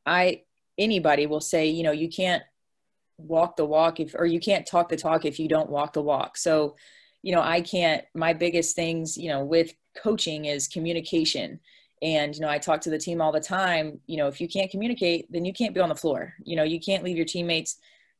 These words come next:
you know, hanging high and dry on a screen and get their back broke, you know, just different things like that. So when we talk about communication, I over communicate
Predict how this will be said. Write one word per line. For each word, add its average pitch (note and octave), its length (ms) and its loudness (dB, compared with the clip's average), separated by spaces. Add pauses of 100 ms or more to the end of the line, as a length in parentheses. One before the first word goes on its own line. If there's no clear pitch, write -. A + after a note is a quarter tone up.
(120)
you F3 80 -10
know, D3+ 240 0 (100)
hanging F3+ 320 -2
high F3+ 180 2
and E3+ 120 0
dry E3 220 6
on D3+ 100 2
a D3 60 -4
screen F3 380 0
and D3 280 -2 (100)
get E3+ 120 -4
their D3+ 100 0
back D3 300 2
broke, B2+ 320 -2
you E3+ 80 -6
know, C#3+ 180 -2 (100)
just G#3+ 220 -2
different F#3 280 -2
things E3+ 180 -2
like D3 180 2
that. E3+ 240 4
So D#3+ 400 2 (460)
when F3+ 160 -4
we F3 100 0
talk G3+ 220 2
about F#3 180 4
communication, E3+ 800 -2
I F#3+ 320 4
over E3+ 240 0
communicate D3 640 -8